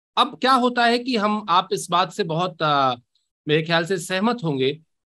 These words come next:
कि एक घरानेदार परंपरा में क्या होता है कि बच्चा, अ, पैदा हुआ, पैदा होने के बाद वो तीन साल का है, चार साल का है,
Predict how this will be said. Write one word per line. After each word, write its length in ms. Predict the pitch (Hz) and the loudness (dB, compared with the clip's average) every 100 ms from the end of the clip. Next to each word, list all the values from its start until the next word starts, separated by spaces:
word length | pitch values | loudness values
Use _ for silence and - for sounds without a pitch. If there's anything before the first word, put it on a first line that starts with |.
| - | -16
कि 140 | - 226 | -6 -4
एक 180 | 285 | -2
घरानेदार 540 | 170 175 185 247 240 247 | 0 2 2 2 2 0
परंपरा 500 | 233 202 190 220 226 | 0 -2 0 2 2
में 160 | 226 | 0
क्या 140 | 220 214 | 0 0
होता 300 | 202 196 208 | 0 -2 0
है 180 | 208 208 | 0 -2
कि 220 | 214 208 | -4 -6
बच्चा, 460 | 165 160 208 202 196 - _ | -4 -2 2 4 4 0 _
अ, 240 | 160 156 147 _ 180 | -8 -6 -8 _ -4
पैदा 220 | 180 196 | 0 2
हुआ, 320 | 180 185 185 | 2 4 2
पैदा 280 | 180 170 180 | 2 0 0
होने 280 | 170 175 175 | 0 -2 -4
के 100 | 175 | -2
बाद 240 | 165 170 | 0 0
वो 100 | 180 | -2
तीन 240 | 160 170 | -2 -6
साल 260 | 180 170 170 | -2 -2 -2
का 160 | 160 160 | -2 0
है, 160 | 170 | 0
चार 240 | 160 156 156 | 0 0 0
साल 260 | 165 160 | -2 -2
का 140 | 160 151 | -2 -2
है, 240 | 151 | -2